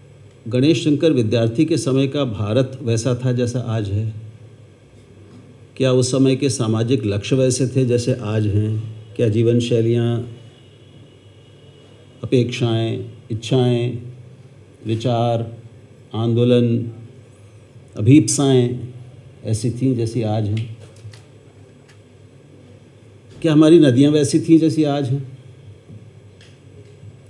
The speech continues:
क्या हमारी सब्जियाँ वैसी थीं, जैसी आज हैं? जैसे फल वैसे थे, जैसे आज हैं? क्या तब की मिट्टी ऐसी थी और खेती ऐसी थी, जैसी आज है? तो एक जो हमें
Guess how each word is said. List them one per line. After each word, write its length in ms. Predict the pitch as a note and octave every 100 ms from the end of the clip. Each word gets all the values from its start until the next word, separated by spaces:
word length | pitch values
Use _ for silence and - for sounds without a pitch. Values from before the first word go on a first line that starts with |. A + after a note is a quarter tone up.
| - - - -
क्या 100 | C3
हमारी 200 | C#3 D3
सब्जियाँ 440 | C3+ B2 A2+ D3
वैसी 280 | D#3 D3 -
थीं, 200 | C3 D#3
जैसी 280 | C#3+ C#3+ C#3+
आज 240 | C3 C#3
हैं? 200 | A#2+ B2+
जैसे 200 | B2+ A#2+
फल 280 | B2+ B2+ C#3+
वैसे 280 | C#3 C#3 C#3+
थे, 200 | B2+ D3
जैसे 240 | C#3+ D3
आज 260 | C3+ B2+ C3
हैं? 260 | A#2+ B2+ B2+
क्या 240 | B2 A2+
तब 420 | G#2+ - - A#2+
की 80 | -
मिट्टी 360 | A2 G#2+ A2 C#3+
ऐसी 240 | C3 D3
थी 220 | C3 D3
और 80 | C#3+
खेती 360 | C#3 A2+ G#2+ C#3+
ऐसी 220 | C3+ C#3
थी, 40 |
जैसी 380 | B2 - B2 C#3+
आज 260 | A#2+ A#2+ A2+
है? 100 | B2 - - - - - - - - - - - - - - - - - - -
तो 120 | - A3
एक 340 | G3+ B3 B3
जो 260 | F3 A3+ A#3
हमें 640 | D#3 D#3 G#3 A3 - -